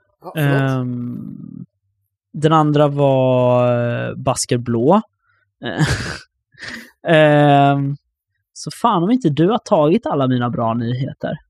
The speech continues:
Speaker 1: Alltså jag hade massor i typ förrgår, men jag glömde skriva upp dem. Jag hade alltså jättemånga.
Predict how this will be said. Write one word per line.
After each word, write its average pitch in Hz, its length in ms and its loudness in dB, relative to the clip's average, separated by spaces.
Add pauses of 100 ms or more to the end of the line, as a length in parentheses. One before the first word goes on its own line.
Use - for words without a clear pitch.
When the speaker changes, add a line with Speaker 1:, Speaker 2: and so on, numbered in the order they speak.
(440)
Speaker 1:
Alltså 147 200 -8
jag 165 100 0
hade 175 200 0
massor 180 540 0
i 151 60 -4
typ 139 180 -4
förrgår, 143 680 -2
men 147 360 -2
jag 147 160 0
glömde 165 280 2
skriva 151 280 0
upp 208 260 -2
dem. 117 180 -2
Jag 143 60 2
hade 160 120 2
alltså 131 160 -2
jättemånga. 139 640 -2